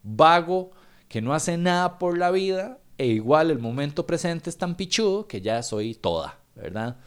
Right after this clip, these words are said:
Tampoco se trata de eso, mae. Tampoco se trata de eso. Se trata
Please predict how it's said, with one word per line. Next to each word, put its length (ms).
Tampoco 320
se 140
trata 320
de 100
eso, 180
mae. 240
Tampoco 320
se 120
trata 320
de 140
eso. 180
Se 140
trata 480